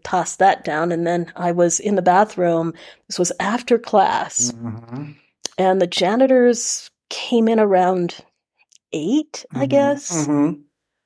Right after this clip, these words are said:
Speaker 1: So a few hours later, and I was in the hospital.
Speaker 2: Couple of thoughts. I remember in high school, a girl ended her life, and I, I was told it was that way.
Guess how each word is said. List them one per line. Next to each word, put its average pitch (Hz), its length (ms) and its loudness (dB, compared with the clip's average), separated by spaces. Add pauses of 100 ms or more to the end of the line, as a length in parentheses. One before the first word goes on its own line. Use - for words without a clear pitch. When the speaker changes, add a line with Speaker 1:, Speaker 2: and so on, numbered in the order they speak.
(140)
Speaker 1:
So 190 320 4
a 175 60 0
few 220 260 2
hours 190 280 2
later, 226 400 2 (100)
and 185 440 -4 (140)
I 180 200 -6
was 196 300 -4
in 185 120 -6
the 220 80 -2
hospital. 185 480 -6 (420)
Speaker 2:
Couple 156 240 2
of 135 60 -2
thoughts. - 520 -4 (540)
I 120 60 -2
remember 123 260 2
in 110 60 -2
high 113 100 0
school, 107 260 -4
a 98 60 -4
girl 98 300 -4 (420)
ended 95 180 -4
her 92 60 -2
life, 90 300 -2
and 95 100 -6
I, 95 60 -2 (100)
I - 40 -2
was 87 120 -6
told 90 320 -8
it - 80 -14
was 90 160 -6
that 87 180 -4
way. 87 220 -8